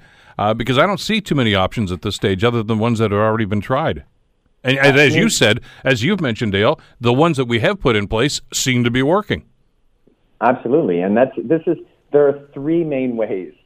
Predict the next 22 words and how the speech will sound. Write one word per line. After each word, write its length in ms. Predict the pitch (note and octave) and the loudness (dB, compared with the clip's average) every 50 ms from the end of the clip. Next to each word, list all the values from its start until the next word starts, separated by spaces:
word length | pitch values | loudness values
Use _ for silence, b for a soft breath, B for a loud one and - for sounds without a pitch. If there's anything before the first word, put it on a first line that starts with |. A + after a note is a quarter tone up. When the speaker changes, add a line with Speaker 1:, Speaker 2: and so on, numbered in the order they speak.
| _ _ _ _ _ _ _ _ _ _ _ _ - | _ _ _ _ _ _ _ _ _ _ _ _ -8
Speaker 2:
to 80 | A#2+ | -6
reduce 400 | G#2+ G#2+ G#2 F2+ A2 A2 G#2 F#2+ - - - - - | -6 -6 -6 -4 -4 -6 -6 -6 -10 -14 -14 -8 -6
our 160 | G2+ F#2+ F#2 | -4 -4 -4
carbon 340 | - - G2 F#2 F2+ F2 E2+ | -2 -2 -2 -2 -2 -6 -8
pollution. 480 | - F2+ E2 D2+ - - - - - _ _ _ _ _ _ _ | -8 -8 -8 -8 -10 -14 -18 -18 -20 _ _ _ _ _ _ _
One 280 | - F2 F#2+ G#2 A#2+ D3 | -6 -2 -2 0 0 0
is 100 | D#3+ D3+ - | -4 -4 -6
to 80 | - C#3+ | -8 -4
put 180 | - - D3 | 0 0 0
a 60 | C#3+ C3 | 0 0
tax 300 | - - A2+ G2 F#2+ - - - - | -2 -2 -2 -2 -2 -4 -8 -14 -10
on 220 | G#2+ G2+ F2+ E2 D#2+ | -8 -8 -8 -8 -8
it. 180 | D2+ F2 F2+ - _ _ _ _ _ _ _ _ _ _ _ _ _ _ _ - | -8 -10 -10 -12 _ _ _ _ _ _ _ _ _ _ _ _ _ _ _ -20
The 120 | F2 - - | -20 -8 -2
second 420 | - A2 - - D#3 D#3 E3 D3+ | -2 0 0 2 0 0 0 -2
is 120 | A#2 B2+ B2+ - | -2 -2 -2 0
to 80 | G#2+ | -2
have 260 | - A2 G#2 F#2 G2 - | 0 0 -2 -4 0 0
government 420 | A2 A2 A#2+ C3+ C3 C3 - - | 2 2 2 0 -4 -6 -6 -8
programs 680 | - - B2 A#2+ B2 G2+ F#2+ E2+ D#2 D2+ E2 G2 G#2+ - - | -6 -4 -2 -2 -2 -4 -6 -10 -10 -10 -12 -14 -14 -8 -6
that, 260 | G#2 F2+ - - _ _ - D2 | -6 -6 -6 -8 _ _ -18 -10
that, 400 | - - G#2+ F2 - - - _ | -6 -4 -4 -4 -6 -8 -16 _